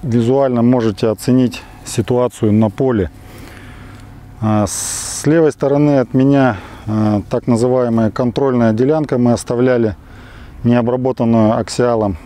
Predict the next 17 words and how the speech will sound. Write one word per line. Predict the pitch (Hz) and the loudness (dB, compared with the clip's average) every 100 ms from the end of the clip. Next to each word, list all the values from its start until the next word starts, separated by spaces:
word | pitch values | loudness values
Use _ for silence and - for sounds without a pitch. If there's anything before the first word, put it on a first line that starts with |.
| 139 | -4
А | 117 110 107 | 0 0 -2
справа, | - 139 147 131 110 90 - - | -4 -2 0 0 -2 -6 -18 -18
справа, | - - 139 147 127 104 - - - - - - - - | -18 -6 -2 0 0 -2 -10 -20 -20 -20 -20 -20 -18 -8
а, | 110 110 110 104 101 | -2 0 2 0 -2
всё | - - 123 | -6 -4 -4
поле | - 143 120 92 - - - - - - | 0 0 0 -4 -14 -20 -18 -18 -18 -8
закрывалось | 104 113 117 123 123 107 - | -4 -2 0 0 0 0 -2
по | 113 | -6
схеме, | - 147 143 123 98 - - - - - - - - - - | -4 -2 2 2 -2 -12 -20 -20 -20 -20 -20 -20 -20 -18 -16
включающей | - 117 - 127 113 120 | -6 -4 0 -2 0 -2
противозлаковый | - 110 113 107 117 110 110 101 | -4 -4 0 0 0 -2 -2 -2
гербицид | 104 107 - 131 113 | -2 -4 -2 -4 -2
аксиал. | 101 - 113 104 82 - - - - - - - - - - - - - - - | -4 -2 0 0 -4 -12 -20 -18 -18 -18 -18 -18 -18 -20 -20 -20 -20 -20 -6 2
Э, | 127 117 | 2 4
визуально | 131 151 196 175 160 | 2 2 0 2 2
видно, | 156 170 143 117 | 2 2 2 0
что, | - 143 139 131 | -2 0 2 2